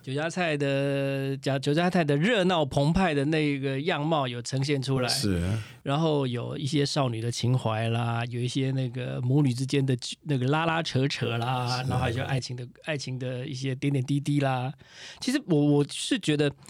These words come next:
Speaker 1: 台湾的戏，这种，呃，舞台戏剧，尤其是音乐剧，要表现到好不容易，尤其是
Speaker 2: 嗯。
Speaker 1: 再会，再会吧北投，几乎全剧是以台语
Speaker 2: 对。
Speaker 1: 来处理的嘛。
Speaker 2: 对。
Speaker 1: 对。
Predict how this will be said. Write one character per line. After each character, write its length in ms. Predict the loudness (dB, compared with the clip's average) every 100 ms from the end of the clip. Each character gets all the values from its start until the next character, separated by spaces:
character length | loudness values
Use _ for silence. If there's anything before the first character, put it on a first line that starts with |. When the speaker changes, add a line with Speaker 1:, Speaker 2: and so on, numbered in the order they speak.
| -20 -20 _ _ _ _ _
Speaker 1:
台 240 | 0 4
湾 260 | 4 6 6
的 360 | 4 4 4 2
戏， 420 | -2 -6 -8 -2
这 80 | 2
种， 200 | 2 2 0
呃， 280 | 0 0 -2 0
舞 140 | 2
台 180 | 4 2
戏 260 | 2 0 2
剧， 140 | 4
尤 160 | 4 4
其 160 | 4
是 80 | 4
音 140 | 4
乐 160 | 6 4
剧， 160 | 4 2
要 160 | 2
表 280 | 0 0 0
现 320 | 0 2 4
到 220 | 4 2
好 320 | 0 -6 -6 0
不 140 | 2
容 200 | 2 2
易， 100 | 2
尤 100 | 2
其 160 | 4 4
是 160 | 4
Speaker 2:
嗯。 80 | 2 -6 -18 -4
Speaker 1:
再 180 | 0 2
会， 200 | 2 0 0
再 180 | 4
会 160 | 4 4
吧 160 | 4 2
北 240 | 0 0
投， 220 | 2 2
几 400 | 0 -2 0 2
乎 480 | 4 4 6 6 2
全 300 | 0 2 4
剧 220 | 4 2 2
是 180 | 2
以 260 | 0 0 -4
台 260 | -6 -2 0
语 320 | 0 -2 -6 -14 _ _ 0
Speaker 2:
对。 200 | 0 4
Speaker 1:
来 180 | 4
处 220 | 6 6 4
理 100 | 2
的 100 | -2
嘛。 60 |
Speaker 2:
对。 180 | 0 0 -4
Speaker 1:
对。 200 | -6 -6